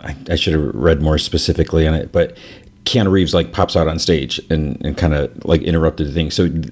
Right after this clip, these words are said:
it's like they weren't expecting him to be there, but it was already clear he was gonna be, you know, he's, he's at,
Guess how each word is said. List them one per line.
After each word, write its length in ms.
it's 420
like 220
they 120
weren't 280
expecting 460
him 100
to 80
be 140
there, 180
but 280
it 160
was 160
already 220
clear 320
he 120
was 120
gonna 120
be, 420
you 160
know, 80
he's, 340
he's 240
at, 280